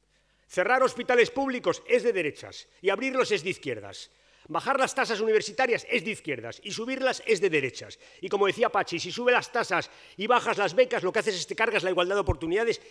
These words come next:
y esa es una política profundamente de derechas. Nosotros, los de izquierdas, hemos hecho otras cosas. Claro que hay izquierda y derecha. Claro que la hay. Lo sabe perfectamente Pablo Iglesias,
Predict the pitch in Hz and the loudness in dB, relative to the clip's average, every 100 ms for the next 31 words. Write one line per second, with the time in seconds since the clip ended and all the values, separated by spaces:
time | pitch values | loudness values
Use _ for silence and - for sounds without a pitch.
0 | - 180 226 233 220 202 165 214 170 220 | -12 -6 -4 -2 -2 -2 -4 -6 -4 -2
1 | 175 170 254 220 185 240 196 165 151 190 | -2 -2 -2 -2 -2 0 2 4 6 6
2 | - 135 - - - 147 226 151 117 127 | 4 -4 -6 -14 -6 -2 -2 -2 -4 -6
3 | 139 - 190 202 156 156 151 131 127 110 | -6 -4 -4 -2 -4 -6 -6 -12 -12 -14
4 | - 101 98 - 185 226 233 160 135 101 | -16 -18 -18 -14 -8 -4 -4 -6 -10 -14
5 | _ _ 147 143 156 139 127 113 110 - | _ _ -12 -10 -6 -6 -6 -8 -10 -12
6 | 104 _ _ _ - 214 233 220 180 214 | -16 _ _ _ -6 -2 0 0 -2 -8
7 | - 170 185 185 226 233 196 220 208 214 | -6 -2 -2 2 2 2 0 -2 0 0
8 | - 226 233 196 196 233 214 147 | 0 -2 -2 -2 -2 -2 -4 -4